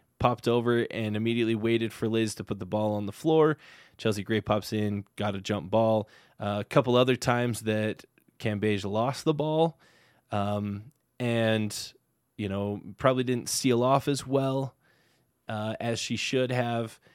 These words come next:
uh, in the, in the post, and maybe that's why she wasn't getting the ball. But then I was watching for that force feeding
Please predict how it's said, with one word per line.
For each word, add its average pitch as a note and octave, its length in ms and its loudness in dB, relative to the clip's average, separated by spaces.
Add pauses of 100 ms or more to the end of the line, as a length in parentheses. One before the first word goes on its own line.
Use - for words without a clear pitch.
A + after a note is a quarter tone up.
(360)
uh, G#2+ 280 -4
in C3+ 280 2
the, B2+ 120 -2 (120)
in B2+ 120 0
the A#2+ 80 0
post, B2+ 580 0
and G#2+ 220 -6
maybe G#2+ 160 -4
that's G#2+ 200 -4
why G#2+ 120 -6
she A#2 120 -6
wasn't A2+ 200 -6
getting A2+ 120 -6
the A2+ 60 -8
ball. A2 320 -2 (460)
But C3+ 200 -2
then E3+ 680 0 (240)
I A#2+ 180 -4
was A#2+ 180 0
watching G#3 500 -4
for E3+ 180 -6
that C#3+ 280 2
force C3 380 0
feeding G2 520 -10